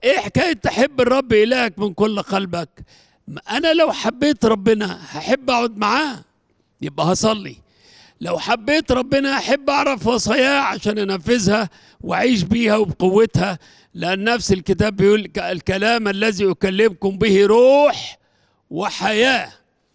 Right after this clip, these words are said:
الله، يعني كل ما أقرأ الكتاب آخد قوة الروح ويعطيني حياة؟ آه طبعًا، هو ده كده،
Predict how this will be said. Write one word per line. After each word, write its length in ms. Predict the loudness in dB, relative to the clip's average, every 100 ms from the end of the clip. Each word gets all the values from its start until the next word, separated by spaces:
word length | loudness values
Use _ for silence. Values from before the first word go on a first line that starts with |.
| _ _ _ -10
الله، 220 | -6 -6 -8 _ _ -6
يعني 300 | -4 -2 0
كل 300 | 0 2 0
ما 140 | 0
أقرأ 240 | 0 0
الكتاب 640 | -2 -2 -2 0 0 -2 -4 _ _ _ _ _ _ _ -4
آخد 460 | 0 0 0 -2 0
قوة 440 | 0 2 2 0 0
الروح 580 | 2 4 4 2 -4 -10
ويعطيني 720 | -2 2 2 0 2 2 2 -2
حياة؟ 500 | -2 0 2 0 -4 _ _ -4
آه 220 | -2 -2
طبعًا، 500 | -2 -4 -4 -10 -2
هو 240 | 2 2
ده 120 | 2 0
كده، 340 | 0 -2